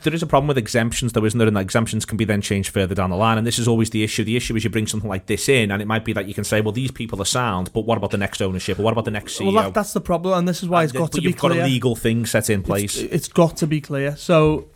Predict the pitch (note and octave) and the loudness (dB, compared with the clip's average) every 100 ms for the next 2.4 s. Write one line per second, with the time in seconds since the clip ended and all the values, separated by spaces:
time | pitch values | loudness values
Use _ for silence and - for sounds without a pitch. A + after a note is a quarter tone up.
0 | - G3 - F3 E3+ F3+ F3 F3 E3+ G3 | -18 -16 -2 0 2 2 0 -2 -2 0
1 | F3+ F3 E3+ D#3 D3+ C#3+ D3 C#3 C3+ C#3+ | 2 2 4 4 2 2 2 4 4 4
2 | C#3 C3+ C#3+ | 2 2 -2